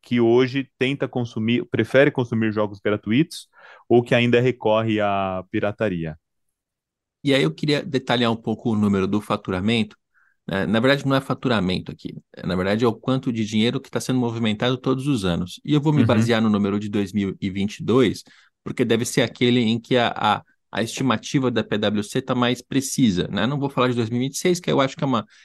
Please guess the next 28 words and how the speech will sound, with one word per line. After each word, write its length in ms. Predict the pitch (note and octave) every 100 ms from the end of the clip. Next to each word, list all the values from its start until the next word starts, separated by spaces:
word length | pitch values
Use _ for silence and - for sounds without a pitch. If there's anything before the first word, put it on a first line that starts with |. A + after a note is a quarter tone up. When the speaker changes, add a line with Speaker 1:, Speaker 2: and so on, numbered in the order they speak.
| -
Speaker 2:
é 40 |
uma 80 | A2+
estimativa 420 | A2+ B2 G#2 C3+
que 100 | B2
vai 120 | B2 B2
lá, 140 | B2+ - -
lá 160 | B2 A#2+
muito 300 | B2 D3+ B2+
no 80 | A#2+
futuro 460 | A#2 - C3+ D3
e 60 | B2+
pode 300 | B2 B2 A#2+
tá 240 | B2+ A#2 _ _ _ -
com 80 | A#2+
uma, 560 | A#2 A2 G#2 F2+ G2+ -
um 200 | A#2+ A#2
erro 420 | A2 A#2+ A#2+ - -
maior. 420 | - B2 G#2+ F#2 F2 - - _
Mas 180 | - A2
tratando 300 | B2 A#2 E3
Speaker 1:
Uhum. 40 |
Speaker 2:
de 100 | D#3+
dois 180 | D3 C3
mil 80 | A#2
e 40 | G#2+
vinte 160 | G#2
e 20 |
dois, 360 | G#2+ B2 G#2 -